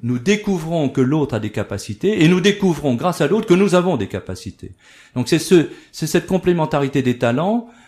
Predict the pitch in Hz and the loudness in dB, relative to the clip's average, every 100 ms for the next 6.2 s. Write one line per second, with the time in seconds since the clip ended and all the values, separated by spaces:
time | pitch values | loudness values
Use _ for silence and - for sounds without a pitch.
0 | _ - 156 156 - 156 143 127 110 185 | _ -2 0 0 -2 -2 -2 -2 -4 -6
1 | 147 123 113 - 120 - 104 - 101 92 | -6 -4 -4 -4 -8 -6 -8 -6 -8 -6
2 | 95 92 87 98 - 85 87 90 127 190 | -10 -12 -14 -16 -14 -14 -12 -10 -8 -8
3 | 208 - _ - - 131 208 170 120 120 | -10 -20 _ -10 -6 -2 0 2 2 2
4 | 110 101 - 135 147 113 - 101 101 110 | -2 -6 -4 -2 -2 -6 -8 -6 -2 -2
5 | 101 92 104 135 131 156 151 135 87 87 | -4 -6 -6 -6 -4 -2 -2 -2 -6 -6
6 | 101 90 | -6 -8